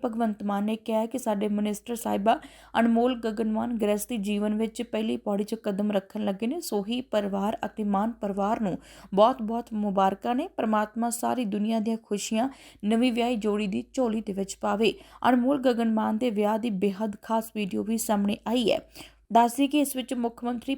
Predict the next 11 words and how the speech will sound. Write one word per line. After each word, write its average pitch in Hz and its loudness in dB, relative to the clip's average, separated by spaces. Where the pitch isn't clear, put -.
ਭਗਵੰਤ 226 -2
ਮਾਨ, 220 0
ਸਤਿੰਦਰ 226 -2
ਸੱਤੀ, 220 -4
ਚੇਤਨ 220 -2
ਸਿੰਘ 226 0
ਜੌੜਾ 208 2
ਮਾਜਰਾ 208 0
ਸਣੇ 240 -2
ਕਈ 226 -2
ਹੋਰ 202 -2